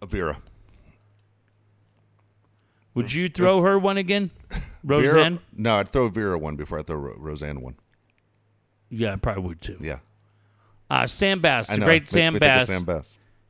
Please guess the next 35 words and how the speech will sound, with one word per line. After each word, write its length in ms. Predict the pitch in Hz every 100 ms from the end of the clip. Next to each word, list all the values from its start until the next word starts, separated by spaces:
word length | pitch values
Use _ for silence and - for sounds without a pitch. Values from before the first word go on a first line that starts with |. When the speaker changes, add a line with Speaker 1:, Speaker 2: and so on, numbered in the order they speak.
| _
Speaker 2:
had 320 | - 180 185
the 160 | 190 175
opportunity 960 | 165 - 139 156 131 113 95 92 98 _ _ _ _ _ _ _ _ _ _ _ - -
to 100 | 143
break 380 | 113 139 143
up. 260 | 143 120 110 _ _ _ _ _ _ _ _ _
Uh, 260 | 123 120 113 -
he 280 | 117 156 185
introduced 640 | - 180 185 196 208 -
Roseanne 520 | 143 156 156 170 170 120
at 120 | 123
the 100 | 151
stadium 500 | - 175 156 117 92
when 100 | 110
she 180 | - 131
did 240 | 117 147
the 60 | 135
national 520 | 120 123 135 - 143
anthem, 380 | 123 113 - 92
and 100 | 90
Sam 340 | - 143 147 147
said 260 | - 135
he 100 | 120
sat 360 | 101 - 131 -
there 160 | 117
quiet. 420 | 107 107 98 73 - _ _ _ _ _ _ _ -
And 120 | 139
he 80 | 135
came 540 | - 170 185 196 196 - _
to 80 | -
Dave 320 | 117 147 165
and 120 | 165 151
I 460 | 143 139 139 139 - _ _ _
for 220 | - 139 127
support, 580 | - 110 - 131 135